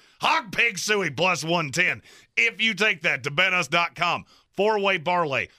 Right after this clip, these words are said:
put five on it like the segment says, you will win one hundred sixty-two dollars and ninety-six cents.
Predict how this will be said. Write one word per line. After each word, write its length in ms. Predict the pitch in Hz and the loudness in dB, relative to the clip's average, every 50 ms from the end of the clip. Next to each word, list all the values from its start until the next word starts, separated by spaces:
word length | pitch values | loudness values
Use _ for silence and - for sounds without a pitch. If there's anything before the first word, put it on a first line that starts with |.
| _ _ _ | _ _ _
put 260 | - 185 214 214 - | 0 0 0 0 -2
five 380 | _ - 185 196 196 196 190 175 | _ 0 2 2 2 2 2 2
on 180 | 175 175 180 | 0 2 2
it 80 | 180 - _ _ | 0 -2 _ _
like 300 | 92 92 95 101 107 _ | -6 -2 -2 -2 -2 _
the 100 | - 104 | -10 -8
segment 360 | - 139 151 160 170 180 165 | -2 0 0 0 0 -6 -6
says, 400 | - 254 294 294 240 214 175 147 - - - _ _ | -2 0 2 2 2 0 -4 -6 -16 -20 -20 _ _
you 240 | - 196 262 302 294 | 0 2 2 2 2
will 280 | 277 285 285 285 269 | 2 2 2 2 2
win 360 | 269 302 302 262 190 143 113 - _ _ _ _ | 2 2 2 2 0 -2 -8 -12 _ _ _ _
one 460 | - 117 160 240 311 359 349 311 226 | -6 -2 2 2 4 2 2 0 -2
hundred 680 | 185 - - - 226 320 349 320 220 190 165 135 117 - | -6 -6 -2 0 0 0 0 0 -2 -2 -2 -2 -6 -4
sixty-two 560 | - 269 269 202 - 190 190 170 160 202 220 | -2 -2 -2 -2 0 -2 0 0 0 0 2
dollars 340 | 202 190 208 220 220 220 202 - | 2 2 2 2 0 -2 0 0
and 300 | 165 170 175 160 131 120 | 0 0 0 -4 -6 -4
ninety-six 680 | 127 135 165 185 190 190 185 160 - 180 190 190 - - | 0 0 0 0 0 -2 -4 -4 0 0 0 0 -2 -6
cents. 480 | - 160 131 92 80 - - - - | -2 -2 -2 -2 -4 -10 -16 -18 -18